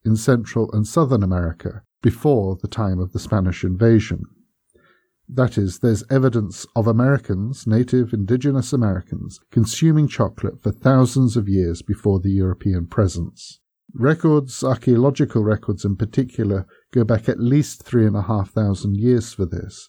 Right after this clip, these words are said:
but perhaps much longer than, uh, even that. The substance that was consumed, perhaps called chocolate in the Nahuatl language of the Aztecs, was a drink that used the powder of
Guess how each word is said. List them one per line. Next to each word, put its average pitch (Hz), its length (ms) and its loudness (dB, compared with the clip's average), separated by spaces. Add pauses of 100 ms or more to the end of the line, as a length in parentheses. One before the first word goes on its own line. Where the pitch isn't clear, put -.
(160)
but 113 160 2
perhaps - 440 0
much 104 300 0
longer 98 640 0
than, 95 320 0
uh, 95 180 -2
even 95 360 -2
that. 107 460 -2 (580)
The 123 80 4
substance 139 800 0
that 131 180 2
was 165 320 2
consumed, 110 720 -2 (400)
perhaps 120 480 0
called 107 560 0
chocolate 110 840 -2 (120)
in 107 200 0
the 107 100 0
Nahuatl 107 640 0
language 90 460 -4
of 95 100 -10
the 110 140 4
Aztecs, - 760 -4 (160)
was 120 160 4
a 127 60 6
drink 135 400 2
that - 160 0
used 107 380 2
the 110 60 -2
powder 90 600 -2
of 95 220 -2